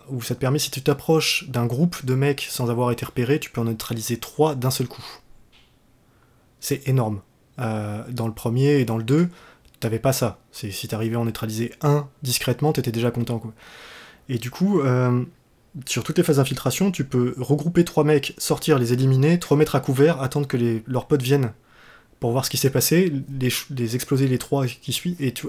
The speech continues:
et recommencer ad vitam. Et, euh, du coup, cette partie infiltration, euh, est un peu cassée. Alors, il y en a moins. Moi, je l'ai moins, j'ai moins ressenti. C'est un jeu qui, euh,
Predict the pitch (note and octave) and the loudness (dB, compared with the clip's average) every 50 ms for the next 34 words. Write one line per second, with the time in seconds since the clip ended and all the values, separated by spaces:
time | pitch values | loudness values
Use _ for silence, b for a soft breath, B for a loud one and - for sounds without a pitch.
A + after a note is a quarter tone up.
0 | - - C3 A#2 - - B2+ B2+ B2 - C#3+ B2+ A#2 A#2 - A2+ G#2+ G#2 - _ | -8 -6 -6 -6 -4 -2 -2 -2 0 0 -2 -2 -2 -2 -4 -4 -6 -8 -10 _
1 | _ _ _ _ _ _ _ _ _ _ _ _ _ _ _ _ _ _ _ _ | _ _ _ _ _ _ _ _ _ _ _ _ _ _ _ _ _ _ _ _
2 | _ _ _ _ - _ _ - - - C3+ A#2+ A#2 A2+ A2+ A2+ A2+ A2+ A2+ A2+ | _ _ _ _ -20 _ _ -20 -12 -6 -2 -2 0 0 0 -2 -2 -4 -6 -8
3 | - - D#3 D#3+ - D3 - - - - - C3 A#2+ - B2 - - B2+ A#2+ - | -8 -10 -8 -6 -6 -6 -4 -6 -8 -6 -4 -4 -4 -4 -6 -6 -4 -4 -4 -2
4 | - D#3 D#3+ D#3 C#3+ A#2+ G#2+ G#2 - - - - - - - _ _ _ _ _ | -2 -2 -2 -2 -2 -4 -4 -6 -12 -18 -20 -20 -20 -20 -20 _ _ _ _ _
5 | _ _ - C3+ B2 A#2 A2+ - D3 C#3 - C3 - - D3 C3 B2 B2+ C3+ C#3 | _ _ -8 -4 -2 -2 -2 -2 -2 -2 -2 -2 0 0 0 0 2 2 4 4
6 | C#3 C#3 C#3 C#3 C#3 D#3+ F3 F3 - _ _ _ _ _ _ _ _ _ - C3 | 6 6 6 6 4 2 0 -4 -8 _ _ _ _ _ _ _ _ _ -10 -8
7 | A2+ A2+ A2 A#2+ A2+ A2+ A#2 A#2 A#2 C3 C3+ C3+ C3+ C3+ C3 C3 C3 B2 - B | -6 -6 -4 -4 -2 -2 -2 -2 0 0 0 2 2 2 2 0 0 -2 -6 B
8 | B B B B B B B B B B B B B B - B2 A#2 C3+ C#3+ C3+ | B B B B B B B B B B B B B B -6 -2 0 0 0 0
9 | - - C#3+ C3 C3+ - B2 C3 C3+ - - B2 A#2+ A#2 A2+ B2+ C#3 C#3+ C#3 - | -2 -2 -2 -2 -2 -4 -4 -4 -4 -4 -2 -2 -2 0 0 0 -2 -2 -2 -6
10 | - C3 A#2+ A#2+ A#2+ A#2 A#2 A#2 A#2 A#2 A2+ A2+ | -8 -6 -4 -2 0 0 0 0 0 -2 -2 -4